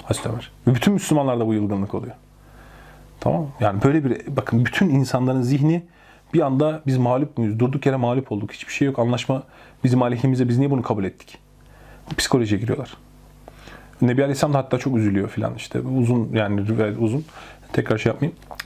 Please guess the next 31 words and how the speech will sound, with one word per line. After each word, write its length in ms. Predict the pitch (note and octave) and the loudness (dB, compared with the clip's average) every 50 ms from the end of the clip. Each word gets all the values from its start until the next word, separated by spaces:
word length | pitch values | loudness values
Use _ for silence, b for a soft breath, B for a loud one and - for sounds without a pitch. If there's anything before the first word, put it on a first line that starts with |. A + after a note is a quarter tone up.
| - | 0
Ve 60 | D3+ | 2
sonrasında 500 | D#3 - A3+ A3+ F#3+ - D#3 F3 G#3+ - - - | 2 2 2 2 2 2 2 0 0 -2 -6 -6
Fetih 280 | - F#3 F3 - A3+ G3 | -2 -2 0 0 0 0
Suresi 380 | - - C#3+ G#2+ - - - | 2 0 0 0 0 -2 -2
iniyor. 160 | G2 G#2 A2+ | -2 -2 0
İnsanlar 280 | A#2+ A#2 - D#3 D#3+ E3 | 0 2 2 2 0 0
Fetih 240 | D#3+ - D#3+ - - | 0 -2 -4 -4 -4
Suresini 400 | - - F3 E3 D#3 D#3+ E3+ E3 | -4 -2 0 0 0 0 0 0
yanlış 260 | D#3+ F3 E3 - - | 0 0 -2 -4 -6
bilir. 180 | - - - B B B B B B B | -8 -8 -8 B B B B B B B
Mekke 200 | C#3 C3 - E3 | 0 2 2 2
fethedildiğinde 500 | - D3+ C3+ C#3+ C#3 C#3+ C#3+ D3 D3+ D#3 | 2 2 2 2 2 2 2 2 2 2
inmiyor 340 | E3 E3 C#3 G#2+ G#2 - - - | 2 2 0 0 -2 -6 -8 -10
Fetih 220 | - - A2 - - | -6 -6 -6 -6 -6
Suresi. 340 | - - G#2 G2+ - - - - B B B B B B B | -4 -2 -2 -2 -4 -8 -14 -18 B B B B B B B
Hudeybiye 380 | - B2 D3 F3 F3+ C#3 G#2 | 2 2 2 2 0 0 0
Barışı'nda 300 | G#2 F#2+ F#2+ - G2+ G#2+ | -2 -2 -2 -2 -4 -2
iniyor. 200 | A2 A2 - - - - - - - - B B B B B B | -4 -4 -6 -10 -16 -20 -20 -20 -20 -20 B B B B B B
Mekke'nin 240 | C3 B2+ - C#3 B2+ | 0 2 2 2 2
fethinden 300 | - B2+ - - D#3 E3 | 0 0 0 0 0 0
iki 180 | C#3 - - D#3 | 0 2 2 0
yıl 100 | B2 G#2 | 2 2
önce. 200 | F#2+ F#2+ - - - - _ - - - - - - B B B B B B B B - | -2 -2 -6 -8 -20 -20 _ -20 -20 -20 -20 -20 -20 B B B B B B B B 0
Ne 80 | D#3 C3 | 2 2
diyor? 180 | C#3 D3 D#3 | 2 2 2
"İnna 320 | C#3+ C#3+ C#3 C3+ B2+ A#2+ A#2 | 2 2 2 2 2 0 -2
fetahna 720 | - - - - D3 - - - D3 D3 C#3+ C#3+ C#3+ - - - - | -4 -4 -2 -2 -2 -2 0 -2 0 0 0 -4 -6 -10 -10 -6 -4
leke 180 | C3 C3 - A#2 | -2 -2 -2 -2
fethan 340 | - D3+ - - - B2+ A#2+ | -2 -2 -4 -2 -2 0 0
mubina." 520 | A#2 A2 G2+ G#2+ G#2 G2 G#2 A#2 A2+ - - - - B B B B B B B | 2 2 2 0 0 0 -4 -6 -10 -12 -18 -20 -20 B B B B B B B
Muhakkak 440 | C3+ B2+ A#2 D#3 D#3 D#3 - G#2+ A2+ | 0 2 2 2 0 0 -4 -6 -4